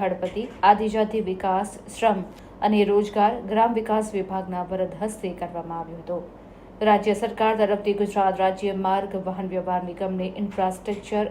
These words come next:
અપગ્રેડેશન પેટે ફાળવેલ સહાય થકી સુરત એસ ટી વિભાગના સોનગઢ એસ ટી ડેપો સાઇટ ખાતે આધુનિક સુવિધાઓથી સજ્જ આર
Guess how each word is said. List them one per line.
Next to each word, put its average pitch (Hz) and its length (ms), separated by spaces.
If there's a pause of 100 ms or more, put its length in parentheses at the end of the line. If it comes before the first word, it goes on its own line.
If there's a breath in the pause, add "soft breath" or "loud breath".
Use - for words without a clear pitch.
(120)
અપગ્રેડેશન 180 720
પેટે 185 180 (160)
ફાળવેલ 175 380 (420 loud breath)
સહાય 220 460
થકી 175 260 (480 loud breath)
સુરત 254 400
એસ 214 100
ટી 226 200
વિભાગના 196 520 (120)
સોનગઢ 196 400
એસ 185 100
ટી 185 180
ડેપો 185 300 (140)
સાઇટ 175 260
ખાતે 175 300
આધુનિક 190 400
સુવિધાઓથી 175 600 (120)
સજ્જ 185 440 (640 loud breath)
આર 220 140